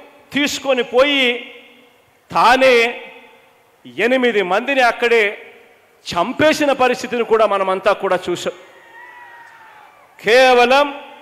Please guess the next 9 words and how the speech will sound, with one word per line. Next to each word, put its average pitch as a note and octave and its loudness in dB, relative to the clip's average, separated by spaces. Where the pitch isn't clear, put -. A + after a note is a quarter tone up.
తన A3 2
డ్రోన్ B3+ 0
షాట్స్ C4+ 0
కోసం, C#4 0
కేవలం C#4+ 4
తన B3+ 0
ఫోటో C#4 0
షూట్ D4+ -8
కోసం C4 0